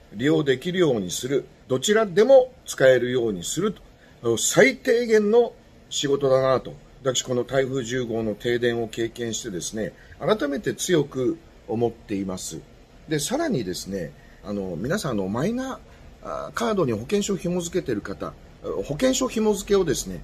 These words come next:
解除してください。解除できますから。マイナカードを返却する、あるいは、え、紐付けを解除する。か-、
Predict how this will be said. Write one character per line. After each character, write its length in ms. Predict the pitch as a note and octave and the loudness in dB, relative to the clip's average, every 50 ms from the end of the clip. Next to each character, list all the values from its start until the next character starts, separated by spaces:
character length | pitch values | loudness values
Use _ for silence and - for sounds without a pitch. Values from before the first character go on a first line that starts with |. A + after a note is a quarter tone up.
| - - - - - - | -16 -20 -20 -16 -8 0
解 220 | - C4+ D4+ C#4+ | 2 4 4 4
除 140 | B3+ A#3+ D#3 | 4 2 0
し 60 | C#3 | 0
て 80 | - C3 | 0 -2
く 80 | A#2 | -2
だ 100 | G2+ G#2+ | -2 -4
さ 120 | G2 F#2 F#2 | -4 -6 -8
い。 40 | F2+ | -2
解 200 | - G#3 A#3+ G3 | 0 0 2 2
除 100 | F#3 D3 | 2 0
で 140 | B2+ C#3 | 0 0
き 100 | D3 - | 0 -2
ま 120 | C4 B3 F#3+ | -2 -2 -4
す 100 | - - | -4 -6
か 100 | G#2+ F2 | -8 -8
ら。 100 | D2 - - - - - - - | -8 -10 -16 -20 -20 -20 -8 -4
マ 140 | C3 C3+ D3 | -2 0 0
イ 40 | |
ナ 120 | D#3 D3+ D3 | 0 -2 -2
カ 220 | D3+ D3+ D3 C#3+ | -2 -2 -2 -2
ー 20 | B2+ | -2
ド 120 | B2+ A2+ | 0 0
を 80 | G#2 G2+ | 0 0
返 260 | G#2 A#2+ B2+ D3+ D3+ | -2 -2 -4 -4 -4
却 260 | - E3 D3+ D3+ - | -4 -4 -4 -4 -4
す 140 | - - D3+ | -4 -4 -2
る、 180 | D3+ D3+ - - - - - - - - - - | -2 -2 -4 -6 -12 -20 -20 -20 -20 -20 -14 -6
あ 100 | - B2+ | -2 0
る 100 | C#3+ E3 | 2 4
い 80 | D#3+ C#3 | 4 4
は、 260 | C#3 D3 C#3+ B2 - - - - - - - - - - - - - - - - - - - - - | 4 4 4 2 0 -4 -12 -20 -20 -20 -20 -20 -20 -20 -20 -20 -20 -20 -20 -20 -20 -20 -20 -12 -6
え、 100 | A#2+ A2+ | -4 -4
紐 280 | G#2 - - C#3 C#3+ D3 | -4 -2 -2 -2 -2 -2
付 160 | C#3+ - - | -4 -4 -2
け 60 | D3+ | 0
を 100 | C#3+ C3+ | 0 0
解 260 | - - E3+ F#3 F3 D#3+ | 0 2 2 2 2 2
除 160 | C3 B2+ A2 | 0 -2 -4
す 160 | - - C#3 | -4 -2 -2
る。 160 | D#3 E3 - - - - - - - - - - | -2 -2 -2 -6 -12 -20 -20 -20 -20 -20 -8 -6
か-、 120 | E3+ | -4